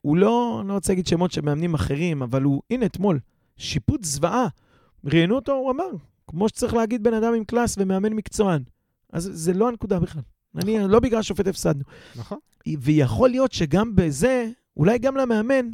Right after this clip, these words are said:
Speaker 1: אין את הרעות ואת המגעילות אפילו הזאת, של לקחת שלוש נקודות מגעילות, שכולם יקללו אותך, כולל האוהדים שלך, על איך שאתה נראה, אבל תחזור עם שלוש נקודות. הוא לא יעשה את זה. אני אלך עם גב זקוף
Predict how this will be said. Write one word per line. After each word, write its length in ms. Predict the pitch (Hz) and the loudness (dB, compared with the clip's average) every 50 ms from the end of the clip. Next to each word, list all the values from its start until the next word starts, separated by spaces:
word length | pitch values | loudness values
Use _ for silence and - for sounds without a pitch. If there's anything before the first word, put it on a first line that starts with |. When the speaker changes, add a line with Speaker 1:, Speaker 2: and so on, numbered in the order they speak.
| - _ _ _ _ _ _ _ _ _ _ _ - | -14 _ _ _ _ _ _ _ _ _ _ _ -2
Speaker 1:
אין 120 | 170 202 | 0 0
את 160 | 233 220 - - | 0 0 0 0
הרעות 680 | 190 175 165 143 147 151 156 180 214 214 175 - - 143 | 0 2 2 2 4 6 6 6 6 4 0 -2 -4 -2
ואת 300 | 147 147 139 - - 156 147 139 139 139 135 139 135 135 127 - _ _ _ _ - | 0 0 0 0 -2 -2 -2 0 -2 -2 -2 -2 -4 -6 -8 -12 _ _ _ _ -4
המגעילות 680 | 139 151 147 127 - 147 160 156 160 185 190 175 - | 0 0 0 0 0 0 0 2 2 2 0 0 0
אפילו 340 | 170 - - 147 143 139 139 | -2 -2 -2 0 0 2 2
הזאת, 420 | 139 120 120 147 143 151 - _ - _ _ _ _ - | 2 2 2 4 2 2 2 _ -18 _ _ _ _ -6
של 160 | - 147 156 | -2 0 0
לקחת 360 | 160 - - 262 214 208 - | 2 2 2 0 0 0 2
שלוש 260 | - 165 185 233 - | 2 4 4 4 2
נקודות 420 | 226 202 - - 170 202 226 - - | 0 -4 -2 2 2 2 2 2 0
מגעילות, 500 | 175 170 156 165 185 202 185 160 - - | -2 0 2 4 4 4 4 2 0 -4
שכולם 680 | - 170 165 - - 208 220 220 214 202 214 220 214 | -4 -4 -4 -4 -2 0 2 2 2 2 0 -2 -2
יקללו 400 | 220 - - 180 170 175 196 220 | -4 -2 -2 0 0 0 0 0
אותך, 160 | 220 - 196 185 | -2 -2 -4 -4
כולל 280 | - 190 190 214 247 269 | -2 -2 -2 0 2 2
האוהדים 300 | 285 262 208 185 220 233 | 2 2 2 0 -2 -2
שלך, 240 | 185 190 185 165 190 | -2 -2 -2 0 0
על 140 | 185 165 170 | 0 2 0
איך 80 | 175 | 0
שאתה 140 | - - 180 | 0 0 0
נראה, 300 | 160 151 143 175 226 254 247 _ _ _ _ _ - - - - | 0 0 2 2 2 0 0 _ _ _ _ _ -20 -12 -6 -2
אבל 80 | 160 160 | -2 0
תחזור 320 | - 156 127 165 202 196 | 0 0 2 4 4 4
עם 60 | 196 | 2
שלוש 260 | - - 170 170 - | 2 2 2 2 2
נקודות. 340 | 160 160 - 151 143 143 - | 0 -2 0 2 2 2 2
הוא 100 | 185 196 | 4 6
לא 60 | 202 | 6
יעשה 300 | 220 240 226 - 220 214 | 6 4 2 -2 -2 -2
את 80 | 196 139 | -2 -4
זה. 80 | 123 123 - _ _ _ _ _ _ _ _ - | -6 -10 -10 _ _ _ _ _ _ _ _ -2
אני 240 | 151 180 208 208 | 0 0 0 0
אלך 220 | 196 190 185 - - | 0 0 -2 -2 -4
עם 140 | 156 147 143 | -6 -6 -4
גב 200 | 135 165 165 139 | -2 -2 -2 -2
זקוף 560 | 131 147 - - 254 269 247 - - _ | -2 -8 -8 -8 -8 -10 -10 -12 -20 _